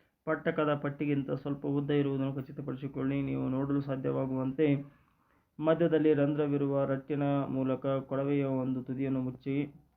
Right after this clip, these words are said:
ರಟ್ಟಿನ ಮೂಲಕ ದೀರ್ಘ ಬಾಳಿಕೆಗಾಗಿ ಫಲಕದ ಮೇಲೆ ಪಾರದರ್ಶಕವಾದ ಪ್ಲಾಸ್ಟಿಕ್ ಚೂರನ್ನು ಅಂಟಿಸಿ.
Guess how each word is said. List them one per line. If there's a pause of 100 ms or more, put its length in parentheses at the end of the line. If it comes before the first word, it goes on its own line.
(380)
ರಟ್ಟಿನ
ಮೂಲಕ
ದೀರ್ಘ
ಬಾಳಿಕೆಗಾಗಿ
ಫಲಕದ
ಮೇಲೆ
ಪಾರದರ್ಶಕವಾದ
ಪ್ಲಾಸ್ಟಿಕ್
ಚೂರನ್ನು
ಅಂಟಿಸಿ.